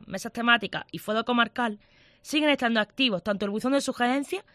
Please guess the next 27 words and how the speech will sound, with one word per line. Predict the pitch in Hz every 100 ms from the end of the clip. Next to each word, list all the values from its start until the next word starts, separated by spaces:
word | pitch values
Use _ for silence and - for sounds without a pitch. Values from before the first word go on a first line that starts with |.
| _
como | - 240
el | 214
cuestionario | 226 214 226 262 247
online | 240 285 311
en | -
los | 220
que | 214 214
todo | 240
el | 262 240
que | 220
lo | 208
desee | 208 285 311
puede | - 233
plantear, | 220 208 185 175 170 151 - _ _ _
de | 226
forma | 220 277 285
sencilla | 240 226 202 180
y | 175
cómoda, | 247 285 370 453 _ _ _
su | - 254
opinión | 226 233 226 208 -
o | 208
remitir | 208 202 233 247
aquellas | 214 185 208
necesidades, | 240 226 233 285 294 294 -
problemáticas, | - 208 196 208 220 - 143 -
sugerencias, | - 196 - 196 226 - 151